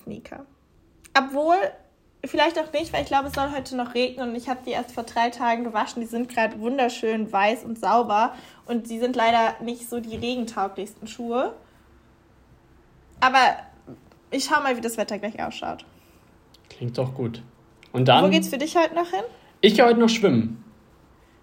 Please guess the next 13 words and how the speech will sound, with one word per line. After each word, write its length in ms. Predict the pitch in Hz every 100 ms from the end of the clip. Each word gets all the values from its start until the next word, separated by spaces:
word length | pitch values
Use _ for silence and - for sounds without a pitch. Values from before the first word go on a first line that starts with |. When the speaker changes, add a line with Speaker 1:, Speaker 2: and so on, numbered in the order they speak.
| _ _ _ -
Speaker 1:
Oh, 80 | 415
ich 100 | 381
war 60 | 440 440 - - _ _ _ _ _ _ _ _ _ _ -
Dienstag 500 | 311 587 - 254 -
schwimmen. 420 | - 208 196 233 - _ _ _ - _ _ _ -
Speaker 2:
Wie 180 | 156 156
weit 280 | 147 156 -
bist 180 | - -
du 80 |
geschwommen? 580 | 139 131 151 180 233 - - - _ _ _ _ _ -
Speaker 1:
Achthundert 420 | 311 - 349 302
Meter. 500 | 247 214 220 185 247 - _ _ _ _ _ _ _ _ _ _ _ _ _ _ _ _ _ _ _ _ _ _ _ _ _ _ _ _ _ _
Speaker 2:
Gut. 400 | - 294 131 -